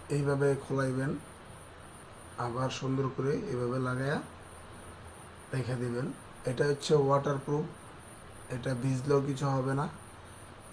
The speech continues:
ঠিক আছে, ধুইলেও কিছু হবে না, এটা ওয়াটারপ্রুফ। আর এই দেখুন,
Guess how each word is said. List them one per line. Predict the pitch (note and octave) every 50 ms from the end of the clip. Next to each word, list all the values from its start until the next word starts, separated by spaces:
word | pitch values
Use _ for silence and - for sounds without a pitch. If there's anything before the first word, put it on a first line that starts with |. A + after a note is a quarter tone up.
| - - - - -
ঠিক | - C3+ C#3
আছে, | C#3 C3+ C#3+ C#3 B2
ধুইলেও | A2 A#2+ B2+ B2+ B2+ C3 C3
কিছু | B2 - C3+ B2+ - C3 A2+
হবে | A2 A2 G2+ G#2
না, | G2+ G2+ - - - - - - -
এটা | A#2 A#2+ A#2+
ওয়াটারপ্রুফ। | A#2+ A#2 A#2+ B2 B2 B2+ C3 A#2+ A#2+ - - A2+ A2 - - - - - - - - - - - - - - - - - - - - - - - - - - - - - - - - - A#2
আর | A2 A2 A2 G#2+ G#2+ G#2+ A#2 - - - - - - - - - - - - - - - - - - - - - - - - - - - - - - - C3+
এই | C3 C3
দেখুন, | C3 C3+ C#3+ C3+ - D3+ D3+ D#3+ D#3